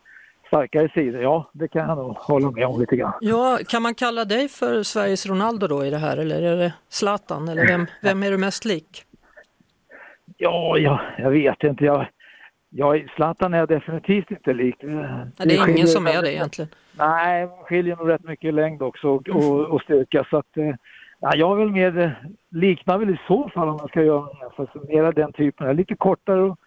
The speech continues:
Speaker 1: lite mer som Messi kanske.
Speaker 2: Jaha, ja. Var inte en
Speaker 1: Ja.
Speaker 2: dålig jämförelse,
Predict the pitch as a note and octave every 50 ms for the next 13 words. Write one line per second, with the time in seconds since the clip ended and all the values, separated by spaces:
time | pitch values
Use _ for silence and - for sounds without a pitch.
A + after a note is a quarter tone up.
0 | - - - - - _ G#3+ F#3 - A3 G3+ F#3+ F#3+ - - G3 G3 E3 D3+ E3
1 | - - - A#3+ - F#3+ G3+ F#3 - B3 A#3 G#3 - _ _ _ - C4 C4 D#3+
2 | F#3 B3 C#4+ D4 G3+ C#3 C3 D#3 - _ _ F#3 G3+ B3+ C4 - B3+ A#3+ A3+ A3+
3 | A3 A3 G#3+ G3+ G#3+ G3+ F3 F3 F3 F#3+ E3 - - F3 D#3+ - -